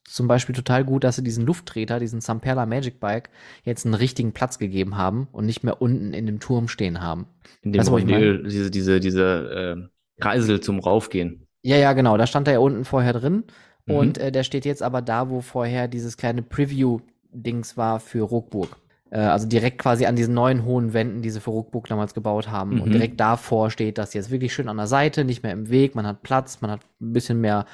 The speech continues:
Speaker 1: Möglichkeiten zu laufen und vor allem auch gerade da Familien mit Kinderwegen, vielen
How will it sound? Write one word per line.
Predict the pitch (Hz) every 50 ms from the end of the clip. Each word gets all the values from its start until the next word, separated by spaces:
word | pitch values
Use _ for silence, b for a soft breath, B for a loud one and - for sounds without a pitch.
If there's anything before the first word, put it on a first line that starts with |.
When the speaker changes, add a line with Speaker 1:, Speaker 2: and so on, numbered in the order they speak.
| B B B B B
Speaker 1:
Möglichkeiten | 135 127 123 127 127 120 - - 123 110 95 113
zu | 113 - 123
laufen | 123 117 117 117 117 - - 120
und | 104 101 110 104
vor | - 110
allem | 101 110 110
auch | 107 -
gerade | - - 110 113 107
da | 101 110 110 113 110 B B B B B B B
Familien | - 123 123 127 135 143 135 127 120
mit | 110 104 -
Kinderwegen, | - 143 143 139 127 117 123 120 117 117 120 117 117 113 _ _ _ _ _
vielen | - - - 135 127 123 123 - -